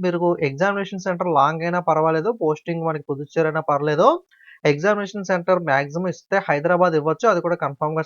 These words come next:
చెప్పలేము. లేదు పుదుచ్చేరి అయినా పర్వాలేదు నేను వెళ్ళి రాస్తాను, ఎక్కడైనా పర్వాలేదు, నాకు గవర్నమెంట్ జాబ్ అయితే కావాలనుకునే వాళ్ళు ఎవరైతే ఉంటారో వాళ్ళైతే ఇటువంటి జాబ్ నోటిఫికేషన్స్ అయితే మిస్ అవ్వకుండా ట్రై చేస్తూ ఉండండి.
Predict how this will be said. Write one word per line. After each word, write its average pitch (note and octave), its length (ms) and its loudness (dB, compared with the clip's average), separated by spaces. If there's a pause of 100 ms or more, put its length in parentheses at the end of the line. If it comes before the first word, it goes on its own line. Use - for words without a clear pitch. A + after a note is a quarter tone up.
చెప్పలేము. D3 440 0 (180)
లేదు E3+ 220 0
పుదుచ్చేరి D#3+ 420 -2
అయినా D#3 180 -4
పర్వాలేదు D3 400 0
నేను C#3+ 180 -8
వెళ్ళి C#3 220 -4
రాస్తాను, C#3+ 420 -2 (540)
ఎక్కడైనా G3+ 440 2
పర్వాలేదు, F3+ 480 4
నాకు F#3 260 -4
గవర్నమెంట్ D3 420 2
జాబ్ E3+ 160 4
అయితే E3 180 0
కావాలనుకునే D#3 580 0
వాళ్ళు D3+ 180 0
ఎవరైతే D3 360 0
ఉంటారో D3 400 2 (800)
వాళ్ళైతే F#3 460 6
ఇటువంటి F#3+ 380 -2
జాబ్ D#3+ 320 4
నోటిఫికేషన్స్ E3+ 580 -2
అయితే E3 180 0
మిస్ C3+ 240 -8
అవ్వకుండా E3+ 360 2
ట్రై C3 240 -2
చేస్తూ D3+ 360 -2
ఉండండి. D3 360 0